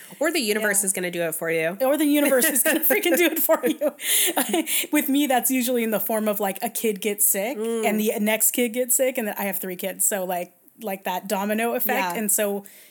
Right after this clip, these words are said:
Speaker 2: I have no choice but to take a break for, like,
Speaker 1: Right.
Speaker 2: two weeks 'cause everyone in my house is, like, different stages of sickness.
Speaker 1: Yeah.
Speaker 2: Yeah.
Speaker 1: That just happened last week with, um, Allie was supposed to come down last Saturday. And so it would have been, like,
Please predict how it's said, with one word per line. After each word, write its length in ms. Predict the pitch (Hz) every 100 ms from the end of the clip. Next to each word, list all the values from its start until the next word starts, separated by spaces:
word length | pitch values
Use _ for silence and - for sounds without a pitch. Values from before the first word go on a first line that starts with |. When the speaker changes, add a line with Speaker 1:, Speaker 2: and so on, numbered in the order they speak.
| - -
Speaker 2:
I 100 | 214
have 160 | 208
no 160 | 208 208
choice 320 | 202 208 202
but 140 | 202
to 80 | 196
take 180 | 190 190
a 40 |
break 260 | 190 180 175
for, 100 | 170
like, 120 | 170
Speaker 1:
Right. 120 | 165
Speaker 2:
two 120 | 160 190
weeks 240 | 170 -
'cause 180 | - 170
everyone 320 | 196 185 185 180
in 60 |
my 80 | 175
house 280 | 165 170 170
is, 140 | 185
like, 220 | - 180 - _ _ -
different 260 | 220 214
stages 380 | 196 214 208 196
of 100 | 196
sickness. 500 | - - - - 220
Speaker 1:
Yeah. 360 | 208 214 202 175 -
Speaker 2:
Yeah. 160 | 196
Speaker 1:
That 220 | 208 214 196
just 180 | 208
happened 320 | 202 196 190 180
last 300 | 165 165 170
week 160 | 156
with, 140 | 165 156
um, 280 | 160 156 147 -
Allie 300 | 156 160 165
was 100 | 160
supposed 220 | - 156
to 60 | -
come 200 | 156 156
down 380 | 156 147 147 151 - _ _ _ _ _
last 260 | 160 147 -
Saturday. 560 | 151 147 143 - -
And 120 | - 156
so 420 | - 151 151 151
it 60 | 160
would 120 | 156
have 80 | 156
been, 180 | 151 147
like, 400 | 143 139 -